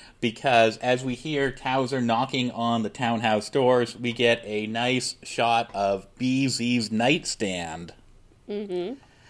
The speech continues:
Speaker 1: And I, I hope you've taken notes on this as well.
Speaker 2: On the nightstand, what we have here is a beautiful picture of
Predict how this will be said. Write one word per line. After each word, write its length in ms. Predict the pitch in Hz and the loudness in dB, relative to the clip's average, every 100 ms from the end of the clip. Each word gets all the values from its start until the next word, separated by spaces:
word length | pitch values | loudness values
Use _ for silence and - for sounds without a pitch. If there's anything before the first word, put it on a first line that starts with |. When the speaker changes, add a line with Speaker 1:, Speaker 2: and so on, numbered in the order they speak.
| - _ _ _ - | -20 _ _ _ -10
Speaker 1:
And 260 | 120 113 107 | -2 0 2
I, 180 | 117 117 | 0 0
I 80 | 113 | 0
hope 220 | 139 139 | 0 -2
you've 160 | 143 131 | -4 0
taken 320 | 135 135 127 | 0 2 2
notes 280 | 131 127 123 | 2 0 0
on 140 | 120 | 0
this 180 | 120 113 | 0 -2
as 160 | 107 113 | -6 0
well. 440 | 117 95 85 - - - - - | 2 2 0 -8 -16 -20 -8 2
Speaker 2:
On 200 | 247 339 | 4 4
the 80 | 349 | 4
nightstand, 1080 | 294 220 - - 208 156 127 117 - - - _ - | 2 0 -2 -6 -4 -4 -6 -10 -16 -20 -20 _ -2
what 180 | 226 214 | 0 2
we 160 | 254 | -2
have 320 | 247 240 220 220 | 0 2 2 0
here 400 | 190 165 165 208 - - - - | 0 0 -2 -6 -16 -20 -20 0
is 260 | 208 220 214 | 2 2 2
a 140 | 220 | 0
beautiful 640 | 208 208 233 339 349 - 226 | 0 -4 -4 -2 -2 -2 -4
picture 640 | - 190 - - 165 269 - _ _ _ - | 0 -2 -2 -4 -4 -4 -10 _ _ _ 2
of 480 | 196 180 170 170 | 6 6 2 -4